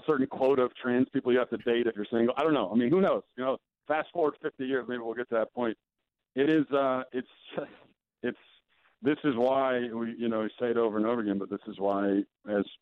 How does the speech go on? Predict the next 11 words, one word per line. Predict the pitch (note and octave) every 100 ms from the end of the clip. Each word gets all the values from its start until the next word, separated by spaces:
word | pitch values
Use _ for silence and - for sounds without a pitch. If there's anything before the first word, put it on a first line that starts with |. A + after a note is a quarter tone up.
| -
people | B2 A2
on | G2+
the | G2
right, | G#2 G2+ G2+ _ _ _ _ -
when | A2
we're | G#2+
dealing | G#2 A#2+ A2+ G#2+
with | G#2 _ _ -
the |
left, | G2 A2+ B2+ - - - -
it's, | G#2